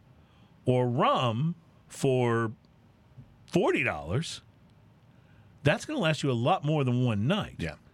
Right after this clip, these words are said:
Speaker 1: You know, that, that's gonna be with you for a little while. Even my wife's favorite, the, uh, the pineapple, uh, rum from, uh, Plantation,
Speaker 2: Yeah, yeah.
Speaker 1: uh, that,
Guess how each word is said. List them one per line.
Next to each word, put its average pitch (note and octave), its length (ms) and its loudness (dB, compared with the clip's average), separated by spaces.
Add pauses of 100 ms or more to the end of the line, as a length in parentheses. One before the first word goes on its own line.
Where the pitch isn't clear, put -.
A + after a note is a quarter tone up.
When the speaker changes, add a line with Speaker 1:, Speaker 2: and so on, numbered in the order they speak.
Speaker 1:
You B2+ 120 2
know, B2 200 0
that, F#3+ 240 0
that's F3 220 -2
gonna F#3 160 -2
be E3+ 80 0
with C#3+ 220 0
you C3 80 -2
for A#2+ 200 -2
a A2 40 0
little C#3+ 220 0
while. E2 220 -4 (300)
Even F#3 260 0
my D3+ 140 2
wife's D3 280 0
favorite, F3 420 -2
the, A2 280 -2
uh, G#2 160 0 (300)
the A#2 100 -2
pineapple, C3 680 0
uh, A2+ 320 0
rum C3 360 2
from, A#2+ 480 0
uh, A#2 160 2
Plantation, A2 600 0
Speaker 2:
Yeah, G#2 300 -2 (200)
yeah. A#2+ 80 0
Speaker 1:
uh, A2+ 400 2 (100)
that, B2+ 440 2